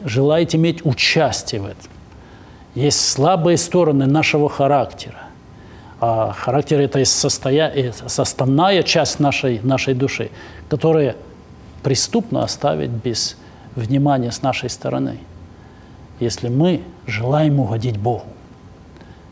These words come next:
И временами это берет время, берет усилия,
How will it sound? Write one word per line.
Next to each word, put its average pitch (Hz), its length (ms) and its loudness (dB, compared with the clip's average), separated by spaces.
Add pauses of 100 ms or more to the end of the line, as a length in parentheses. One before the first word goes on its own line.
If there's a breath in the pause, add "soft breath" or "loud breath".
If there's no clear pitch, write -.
(1120 loud breath)
И 160 240 -2
временами 147 640 2
это 147 220 0
берет 135 380 0
время, 123 460 0 (260)
берет 120 460 0
усилия, 143 580 -2